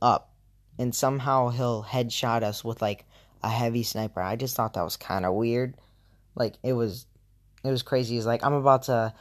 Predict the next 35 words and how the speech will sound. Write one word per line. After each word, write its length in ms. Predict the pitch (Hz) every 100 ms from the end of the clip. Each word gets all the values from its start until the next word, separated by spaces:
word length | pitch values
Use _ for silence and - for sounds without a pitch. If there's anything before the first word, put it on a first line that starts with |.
| -
crank 200 | - 147
some 180 | 127 135
nineties." 300 | 131 123 113
Then 140 | 127 131
all 100 | 127
of 60 |
a 100 | 127
sudden, 360 | 123 131 127 117
he, 200 | 127 135
like, 260 | 120 110 - _ _ _ _ _ _ _
hits 200 | 156 -
us 140 | 135
in 100 | 135
the 80 | 131
head 300 | 120 123 113 -
as 300 | 120 123 123
we're 140 | 120
cranking. 560 | - 117 113 107 98 - _ _ _ _ _ _ _ _ _ _ _ _ _ _ _ -
I, 60 | - - _ _ _ _ _
I 80 | 135
don't 180 | 107 101
know. 140 | 87 110 - _ _ _ - - - 127
I 160 | 127
was 160 | 131 117
in 80 | 113
the 80 |
party. 340 | 107 107 107 110
I 160 | 117
thought 240 | 123 120 120
that 100 | 104
was 140 | 101
kinda 220 | - 104
weird. 280 | 98 98 107 - - - - - -
Then, 300 | 139 151 143
um, 580 | 127 123 120 110 104